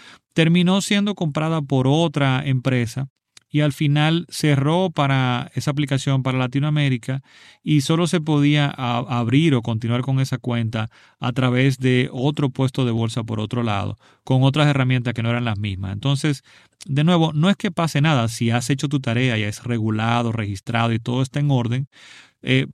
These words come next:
sin embargo, eh, sufres la incomodidad de que ahora tienes otra herramienta y estás por otro lado o lo compra un puesto de bolsa más grande y de repente te cierran las cuentas. Entonces, considero que para evitar este tipo de contratiempos,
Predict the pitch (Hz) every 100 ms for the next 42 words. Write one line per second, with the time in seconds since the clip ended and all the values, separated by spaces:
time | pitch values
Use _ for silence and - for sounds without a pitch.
0 | _ - - 196 247 262 233 240 254 _
1 | _ _ - - - - - 180 196 180
2 | 175 165 165 175 180 180 165 190 _ -
3 | 117 131 - 127 120 135 131 131 131 123
4 | - 147 160 170 165 156 143 131 127 120
5 | 110 131 127 147 147 160 156 147 139 135
6 | 131 120 117 113 123 123 147 135 147 143
7 | 143 143 143 143 143 139 135 135 127 120
8 | 117 113 117 113 120 123 131 123 131 135
9 | 139 139 143 135 127 113 117 117 - -
10 | - _ 156 147 156 - _ _ - 139
11 | 139 143 156 143 147 131 - 131 131 127
12 | 139 165 180 170 156 160 156 143 147 147
13 | 170 170 135 120 135